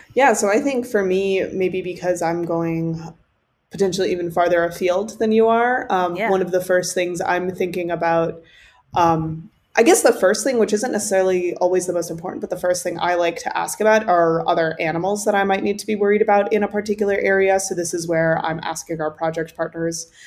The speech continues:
Speaker 1: "Hey, are there free-range cattle around here? Um, do we have rattlesnakes? Do we have bison? Do we have grizzly bears?" Um, <laughs> you know, when we were going down to Guatemala earlier this year, it was kind of like, "So,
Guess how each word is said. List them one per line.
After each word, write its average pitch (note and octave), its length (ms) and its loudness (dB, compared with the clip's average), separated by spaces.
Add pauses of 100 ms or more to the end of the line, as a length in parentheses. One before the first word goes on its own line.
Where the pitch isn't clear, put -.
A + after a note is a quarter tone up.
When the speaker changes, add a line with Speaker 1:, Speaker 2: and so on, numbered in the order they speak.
(260)
Speaker 1:
"Hey, A3+ 260 6
are F3+ 160 2
there F#3 140 6
free-range F#3 500 0
cattle - 440 -2 (120)
around D#3 380 -4
here? - 340 -8 (380)
Um, E3 260 -2
do E3+ 120 0
we F3 100 2
have F3+ 260 2
rattlesnakes? F3 800 2
Do F#3+ 120 -4
we F3 120 -2
have F3 340 -2
bison? - 680 -2
Do - 180 -8
we F3 140 -6
have F3+ 580 0
grizzly F3 420 0
bears?" - 840 -4
Um, D#3 480 -4 (440)
<laughs> - 480 -14
you F#3+ 80 -2
know, F#3 120 6
when F3 160 0
we E3+ 80 0
were E3+ 120 2
going E3 260 0
down E3 200 2
to E3 80 -8
Guatemala F#3 840 6
earlier E3 340 2
this E3 240 -6
year, - 200 -4
it - 40 -8
was - 100 -10
kind G3 120 -8
of F#3+ 60 -4
like, F#3+ 180 -2
"So, C#3+ 520 4